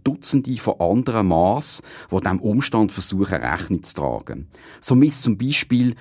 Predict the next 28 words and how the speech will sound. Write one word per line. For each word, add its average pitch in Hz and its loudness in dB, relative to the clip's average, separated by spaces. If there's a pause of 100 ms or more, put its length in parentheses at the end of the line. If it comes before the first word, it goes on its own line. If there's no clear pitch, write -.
(220)
der 98 2
sogenannte 90 2
Gini-Index, 143 2 (200)
wie 98 2
ungleich 135 4
die - -6
Vermögensverteilung 117 2
in 104 2
einem 101 2
einzelnen 101 2
Land 107 0
ist, 135 -4 (320)
oder 135 2
der 104 2
World 101 2 (200)
Happiness 170 0
Report 127 0
veröffentlicht - -2
Ranglisten 127 0
aufgrund 98 -2 (240)
von - -6
der 78 0
Lebenszufriedenheit 95 -2 (140)
der 82 -2
Menschen 80 0
in 76 -4
einem 78 -2
Land. 58 -10